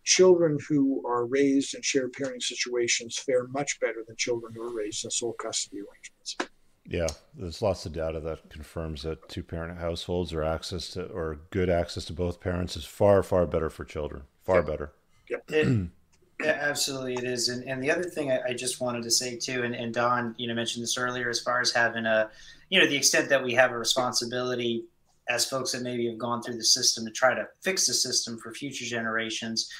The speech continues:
Speaker 3: And, you know, Matt Hale's a great example of having done that in Kentucky, of course. Um, you know, you're, if you have a child,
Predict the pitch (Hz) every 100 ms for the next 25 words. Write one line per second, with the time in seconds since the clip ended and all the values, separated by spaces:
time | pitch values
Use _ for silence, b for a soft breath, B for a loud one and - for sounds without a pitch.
0 | B B - 117 110 117 117 127 123 117
1 | 117 123 120 117 117 117 113 117 117 113
2 | 117 117 110 110 113 110 135 127 - 113
3 | 113 123 117 117 - B B B B -
4 | 127 120 120 117 - 147 139 139 170 190
5 | - 139 143 190 214 190 - _ - -
6 | 151 151 123 - 127 113 107 110